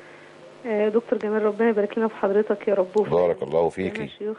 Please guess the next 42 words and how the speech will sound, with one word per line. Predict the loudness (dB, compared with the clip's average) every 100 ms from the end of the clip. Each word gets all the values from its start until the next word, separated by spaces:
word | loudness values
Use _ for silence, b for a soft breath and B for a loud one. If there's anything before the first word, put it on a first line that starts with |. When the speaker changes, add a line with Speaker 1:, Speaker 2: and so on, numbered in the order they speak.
| -8
Speaker 1:
ال-، | -6 -4
القناة | -2 -4 -6 -4 0 2 2
يا | 2
رب، | 0 0
وجميع | 0 2 2
العاملين | 2 0 -2 -2 0
بيها | 0 -2
إن | -4
شاء | -2 -2
الله. | -4 -4
Speaker 2:
بارك | 2 2 2
الله | 0 0
فيكي. | -2 -8 -14 -14 -8
Speaker 1:
والله | -4 -4 -6 -6
كان | -4
لي | -2
عند | -2 -2
حضرتك | -2 -2 -2 -4
سؤال | -4 -4 -6 -2
كده، | 0 2 0
كنت | 0
Speaker 2:
اتفضلي. | -2 0 2
Speaker 1:
عايزة | 0
أسأل | -2 -14 -12
حضرتك، | -8 -6 -8 -8 -6
آه، | -4 -4 -6
عن | -4 -4 -4 -4 -4 -4 -6 -6
الصلوات | 0 4 4 2 -2
وكده. | 0 2 2 0 -10 -20 B B B
آه، | -2 2 4 4
بحب | 2 0 2
إن | 2
أنا | 2 0
وأنا | 0 0 -2 -4 -2
بصلي | 0 2
مثلًا | 0 -2 -4 -4
أقرأ، | -6 0 0 2
آه، | 2 4 4 2 0 -2 2 0
أجهر | 2 -2
بالقراءة | -2 -4 -8 -2 0 2
يعني، | 0 0 2 2
يعني | 4 2 -2 -6 -6 -6 -6